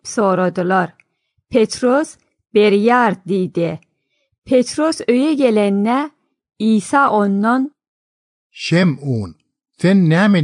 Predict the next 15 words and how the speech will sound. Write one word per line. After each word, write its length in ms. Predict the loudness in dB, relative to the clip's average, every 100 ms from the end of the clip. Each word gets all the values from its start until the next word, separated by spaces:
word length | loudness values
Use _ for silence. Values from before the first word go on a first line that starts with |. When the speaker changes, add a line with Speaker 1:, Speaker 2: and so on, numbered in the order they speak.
| 0
Speaker 2:
diýärsiň? 600 | -2 -2 -4 -8 -14 -14 -18 _ _ _ _ _ -6
Ýer 300 | 0 2 4
ýüzündäki 800 | 4 4 4 2 2 0 -4 -8
padşalar 960 | -6 -4 -4 -6 -6 -4 -2 0 0 -2 -4 0
maliýaty 680 | 2 0 0 -2 -4 -6 -8
kimden 460 | -4 -4 -2 -2 -4 -6 -4
alýarlar? 720 | -2 -2 -4 -6 -10 -14 -14 -20 _ _ _ _ _ _ -2
Öz 300 | 2 4 2 -2
ogullaryndanmy 1300 | 0 0 0 -2 -2 -4 -6 -8 -2 2 4 4 4 2 _ _ _ -10
ýa 220 | -2 -2 -2 -4
biganalardan?" 1040 | -6 -2 -2 -2 -4 -10 -12 -8 0 0 0 -6 _ _ _ _ 0
Speaker 1:
diýip 360 | 4 4 2
sorady. 760 | -2 0 2 4 2 2 0 -2 -4 _ _ _ _ _ _ _ _
Petros 520 | 0 0 0 -2 -2 -2
oňa, 360 | 0 2 2